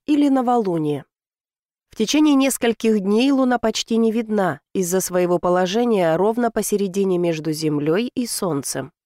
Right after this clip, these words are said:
Это время тёмных ночей. Во многих традициях данный период использовался для размышлений, видений и построения планов на предстоящий месяц.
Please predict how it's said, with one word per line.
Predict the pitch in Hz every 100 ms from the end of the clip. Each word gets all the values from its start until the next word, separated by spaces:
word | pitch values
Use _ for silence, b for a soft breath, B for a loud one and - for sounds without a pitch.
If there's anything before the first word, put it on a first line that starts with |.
| _ _
Это | - 277 269
время | 220 233 247
тёмных | 240 185 170 165 -
ночей. | 185 185 - 143 127 _ _ _ _ _ _ _ _ _
Во | 180 202
многих | 220 254 240 233
традициях | 226 226 214 277 - 190 156 160
данный | 170 262 277
период | 233 240 262 262
использовался | 226 - 220 214 185 180 180 180
для | 175 170
размышлений, | 165 160 160 - 165 208 240 226 214 -
видений | 160 165 147 160 220 240 226 -
и | 208
построения | - 185 - 175 175 196 196
планов | 180 160 175 220 -
на | 208
предстоящий | 196 185 - 165 156 143 - 190
месяц. | 202 180 135 110 - -